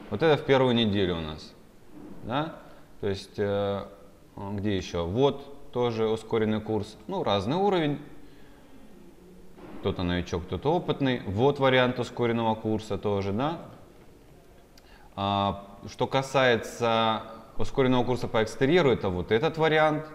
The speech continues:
Вот один, другой человек сделал ускоренный курс по экстерьеру, да? Это в первую неделю. Сейчас можно задавать вопросы, да, по поводу того, как мы с вами будем идти. А, так, дальше.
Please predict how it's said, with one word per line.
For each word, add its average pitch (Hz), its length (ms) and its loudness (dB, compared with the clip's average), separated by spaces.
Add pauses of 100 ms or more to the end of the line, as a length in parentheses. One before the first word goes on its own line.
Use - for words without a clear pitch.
(160)
Вот 92 360 -2 (220)
один, 120 400 0 (960)
другой 98 380 0
человек 135 380 2
сделал 127 320 0
ускоренный 120 500 -2
курс 117 240 -4
по 110 200 -4
экстерьеру, 110 500 0
да? 160 220 -2 (480)
Это 147 180 -2
в 135 60 -6
первую 131 300 2 (100)
неделю. 90 320 0 (220)
Сейчас 185 240 2
можно 143 260 2
задавать 139 420 4
вопросы, 120 440 2
да, 135 160 2
по 117 120 2
поводу 110 320 4
того, 127 200 4
как 113 180 -4
мы 104 100 -4
с - 80 -8
вами 104 220 0
будем 101 300 0
идти. 82 340 -6 (2750)
А, 85 540 -4
так, 95 420 0 (300)
дальше. 98 640 2